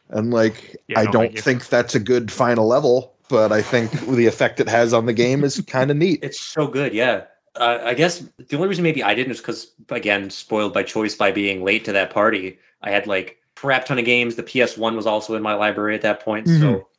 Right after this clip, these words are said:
Speaker 3: like, if I was gonna choose between, should I stay with this particular game for eight hours, knowing full well if I die, I, I will go all the way back to
Speaker 2: <laughs>
Speaker 3: square one?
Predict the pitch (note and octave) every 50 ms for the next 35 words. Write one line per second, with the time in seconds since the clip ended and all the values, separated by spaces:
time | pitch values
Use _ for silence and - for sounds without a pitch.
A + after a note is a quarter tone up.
0 | _ _ C#3 B2+ G#2+ G#2+ - A#2 G2+ - - - - D3 C#3+ D3 C3+ C3+ C#3 B2+
1 | A#2 - D3+ C#3+ B2+ A#2 C3 - - A#2+ A#2 A2 - B2+ A#2 A2 - - - _
2 | - C3 C3+ C3 B2 A#2 - - A#2 A#2+ A#2+ - - - A#2+ - - B2 A#2+ -
3 | A#2+ A2+ G#2 A2+ A2+ A#2+ B2 B2 A#2+ A#2+ A#2+ A#2 A2 A2+ A2 G#2 A2 A2+ A2+ A2
4 | G#2+ G#2+ G#2 G2+ _ _ C3 C3+ C3+ _ _ D#3 B2+ A#2+ A#2+ A#2+ A#2 A2 - -
5 | A#2+ A#2 A2+ A#2 A#2+ A#2+ A#2 A2 - A2 G#2+ G2+ G2+ G2+ G#2 G#2+ G#2 G2 G2+ G#2+
6 | A2 G#2+ G#2 G2+ G2+ F#2+ G#2+ G2+ G2 - _ _ - G#2+ G#2 G2+ G2+ F#2 G#2 G2+
7 | G2 - _ G2+ F#2 F2+ - _ _ - D#3 D3 E3 D#3+ D3+ - C#3+ - - C#3
8 | _ - - - C3 A#2 A2+ A#2 B2+ E3 G3